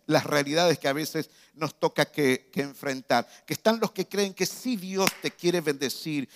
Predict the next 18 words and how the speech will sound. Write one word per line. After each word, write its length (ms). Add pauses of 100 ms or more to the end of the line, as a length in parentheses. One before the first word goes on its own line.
(120)
y 80
que 180
disfrutes 680
en 100
gran 180
manera 360
y 20
están 260
los 140
que 140
no. 240 (220)
Dos 220
realidades. 880
¿Alguien 280
me 80
va 140
siguiendo 580
todavía? 640